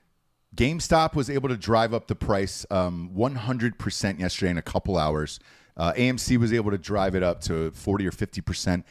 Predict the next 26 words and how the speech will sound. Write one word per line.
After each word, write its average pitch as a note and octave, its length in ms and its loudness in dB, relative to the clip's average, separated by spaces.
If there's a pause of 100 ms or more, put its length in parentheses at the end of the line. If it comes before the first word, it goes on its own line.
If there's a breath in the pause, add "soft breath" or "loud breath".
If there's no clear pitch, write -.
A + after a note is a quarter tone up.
(160 soft breath)
in E2+ 120 -6
a F2+ 40 -4
couple F#2 400 0
hours D#2 460 -2 (220 loud breath)
before G#2+ 240 -2
they G2+ 80 2
stopped. B2+ 400 0
So A#2 320 2 (880 soft breath)
if A#2+ 140 0
you D#3+ 100 -2
were G3+ 120 0
in G#3 180 -2
it, F3 180 0 (100)
whatever D#3 560 4 (140)
thing E3 220 0
this D#3 200 -2
was, C3+ 320 6
and A#2+ 100 -2
I A#2+ 60 0
know C3 160 2
Dave B2+ 280 0
Portnoy A2 420 0
was F2+ 160 -4
talking A2 400 0
about D#2 340 -2
it, D#2 220 -10